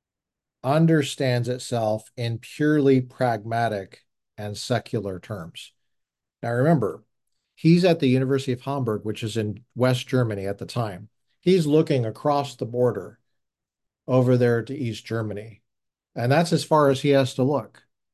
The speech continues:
to see the communist state. It's right there. It's right in his backyard. There's a constant reminder. We only have a couple more pages for this episode.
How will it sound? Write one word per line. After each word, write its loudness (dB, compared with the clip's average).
to -2
see 2
the 0
communist -4
state. 0
It's -2
right -4
there. -2
It's -10
right -2
in -2
his -2
backyard. -6
There's 2
a 2
constant -2
reminder. -4
We 2
only 2
have 4
a 0
couple -2
more -4
pages -4
for -2
this -4
episode. -8